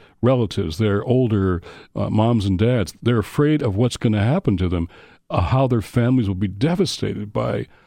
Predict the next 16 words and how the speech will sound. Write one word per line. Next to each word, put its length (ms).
such 340
a 60
bill, 320
and 180
we 100
pray 260
for 120
them. 220
We 80
pray 240
for 120
the 100
members 480
of 180
this 380
important 720